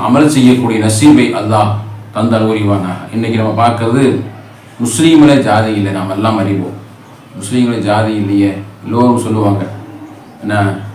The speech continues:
நம்ம இந்துக்களை எல்லாம், இந்துக்களை, கிறிஸ்தவர்களை, இவங்களெல்லாம் அல்லாஹ் சுப்ஹானஹு தஆலாவுடைய மாபெரும் கிருபை, நம்ம எந்த ஜாதி இல்லாம அழகான முறையிலே தூய்மையான இஸ்லாத்தை,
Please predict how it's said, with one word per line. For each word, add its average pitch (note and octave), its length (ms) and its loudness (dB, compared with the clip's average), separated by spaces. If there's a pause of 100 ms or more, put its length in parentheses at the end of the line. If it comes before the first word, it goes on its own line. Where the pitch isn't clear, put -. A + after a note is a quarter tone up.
(240)
நம்ம A2 220 -2
இந்துக்களை A2 440 -2
எல்லாம், G#2+ 340 -2 (500)
இந்துக்களை, A#2 540 -2
கிறிஸ்தவர்களை, A2 720 0 (140)
இவங்களெல்லாம் A#2 580 2 (680)
அல்லாஹ் A#2+ 240 2
சுப்ஹானஹு A#2 560 0
தஆலாவுடைய A2 640 0
மாபெரும் A2 440 0
கிருபை, A2+ 260 -2
நம்ம A2 460 0 (220)
எந்த B2 240 2
ஜாதி A2+ 460 -4
இல்லாம A2+ 420 -2
அழகான A#2+ 460 0
முறையிலே A#2 540 -2 (340)
தூய்மையான C3 760 4
இஸ்லாத்தை, A#2+ 540 2